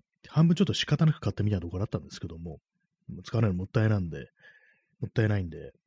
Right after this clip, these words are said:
それがあったんですけども、結構ね、届いてみて、置いてみると割といいですね。で、結構思ったより大きいっていう、二十五センチの二十二センチぐらいの大きさなんですけども、縦横。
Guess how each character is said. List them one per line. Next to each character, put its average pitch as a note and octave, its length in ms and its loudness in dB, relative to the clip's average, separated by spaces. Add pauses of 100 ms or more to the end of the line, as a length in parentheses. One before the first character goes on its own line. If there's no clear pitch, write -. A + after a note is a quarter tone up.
(520)
そ - 160 -6
れ C#3 100 0
が B2+ 80 -2
あ B2 40 -4
っ - 20 -8
た - 140 -8
ん F2 40 -12
で F2 80 -18
す - 80 -20
け - 60 -12
ど F2+ 80 -10
も、 - 40 -16
結 A3 140 -2
構 G2 160 -4
ね、 F#2 60 -6
届 D3 280 2
い - 40 2
て A2 120 0
み G2 120 -2
て、 F2 340 -6 (300)
置 A#2+ 160 0
い - 20 -2
て D3 120 4
み C3+ 80 4
る G#2 60 0
と F2 120 -6
割 G#2+ 200 -2
と C3+ 120 0
い C3+ 120 4
い A2 40 -2
で F2+ 100 -6
す - 160 -18
ね。 D#2+ 220 -16 (880)
で、 G2 100 -8 (120)
結 - 260 -8
構 - 140 -10
思 D3 140 6
っ - 40 0 (200)
た A#2 80 6
よ A#2 80 6
り F2+ 40 -2
大 G#2 240 0
き - 160 -4
い - 20 -6
っ - 20 -18
て - 160 -12
い D#2 120 -8
う、 - 60 -10 (800)
二 C#3 140 4
十 D#3+ 200 6
五 B2 160 2
セ D3+ 140 6
ン C3+ 160 4 (480)
チ - 160 0
の C3+ 300 4 (160)
二 A#2 140 2
十 A2 180 0
二 G2 100 -2
セ B2 140 0
ン A#2 60 2
チ A#2 80 0
ぐ A#2+ 100 6
ら G2+ 80 4
い F2+ 40 -4
の F#2 80 -2
大 F#2+ 60 -6
き - 80 -12
さ G#2 120 -2
な G2+ 160 -4
ん F#2+ 60 -2
で D#2 100 -12
す - 80 -18
け - 80 -14
ど E2+ 80 -12
も、 D#2+ 200 -10
縦 - 220 -10
横。 F2+ 300 -10